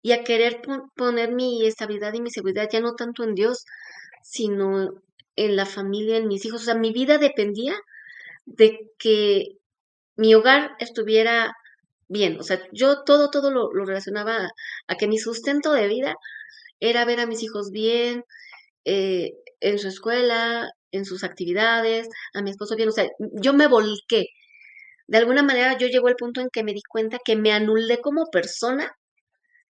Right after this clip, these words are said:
para dedicarme a ellos. Yo, yo, yo como persona me anulé.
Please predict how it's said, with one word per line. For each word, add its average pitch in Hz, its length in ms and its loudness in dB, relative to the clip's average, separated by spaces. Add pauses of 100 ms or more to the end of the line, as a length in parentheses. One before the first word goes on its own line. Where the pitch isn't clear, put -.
(160)
para 208 240 2
dedicarme 208 540 -4
a 226 40 -2
ellos. - 460 -6 (420)
Yo, 240 260 -4
yo, 240 120 -2
yo 262 200 -2
como 294 180 -6
persona 262 260 -6
me 240 80 -2
anulé. 226 360 0